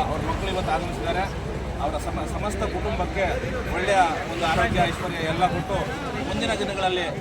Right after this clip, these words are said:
ರಾಜಕೀಯವಾಗಿ ಬೆಳೆಯುವಂತಹ ಒಂದು ಆಶೀರ್ವಾದ ಆ ಗಣೇಶ ಮಾಡಲಿ ಅಂತ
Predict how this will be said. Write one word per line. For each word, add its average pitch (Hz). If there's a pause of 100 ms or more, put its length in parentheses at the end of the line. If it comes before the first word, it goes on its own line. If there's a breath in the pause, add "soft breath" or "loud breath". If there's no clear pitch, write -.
(240)
ರಾಜಕೀಯವಾಗಿ 190
ಬೆಳೆಯುವಂತಹ 175 (100)
ಒಂದು 160 (220)
ಆಶೀರ್ವಾದ 180 (480)
ಆ - (120)
ಗಣೇಶ 185 (180)
ಮಾಡಲಿ 190
ಅಂತ 165